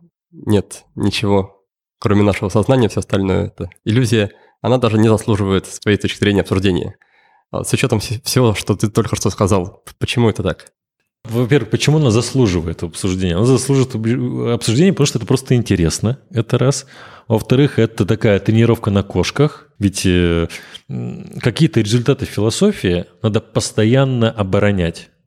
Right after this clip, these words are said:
Speaker 2: Кто-то покажет, что солипсизм — это бессмысленная позиция. Но ведь всегда найдутся люди во все времена, придут новые люди, будут аргументировать в пользу с-, солипсизма. То есть в философии,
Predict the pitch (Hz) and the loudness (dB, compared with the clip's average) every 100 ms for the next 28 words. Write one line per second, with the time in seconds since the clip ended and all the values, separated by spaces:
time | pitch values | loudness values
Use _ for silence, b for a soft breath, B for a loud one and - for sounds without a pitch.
0 | _ _ _ - - 110 110 - 120 170 | _ _ _ -8 0 0 0 -2 0 2
1 | 135 - 107 110 98 92 - 95 90 87 | 0 -4 -6 -4 -4 -4 -4 -4 -4 -6
2 | - 92 85 B B B - 110 - 143 | -4 -4 -4 B B B -4 -2 2 2
3 | - 90 82 82 - 90 87 - - 85 | 2 -4 -4 -4 -2 0 0 -4 -8 -8
4 | 95 _ _ _ _ _ _ _ _ _ | -12 _ _ _ _ _ _ _ _ _
5 | 92 95 104 - 107 110 131 113 107 104 | 2 2 2 0 2 2 4 2 2 2
6 | 104 87 82 - _ 95 - 117 117 120 | 2 2 -2 -6 _ -4 0 2 2 2
7 | 107 85 98 101 101 135 131 90 113 117 | 0 0 -2 2 2 4 2 2 0 0
8 | - 101 90 98 95 101 92 - 87 80 | -6 -6 -2 -2 -2 -4 -4 -4 -4 -4
9 | - - 95 87 - 80 85 95 B B | -12 -10 -10 -8 -10 -10 -12 -16 B B
10 | B B _ - 92 87 - - 90 82 | B B _ 0 2 2 -2 -6 -6 -2
11 | 107 104 - 160 - 110 90 | 0 2 2 0 2 2 0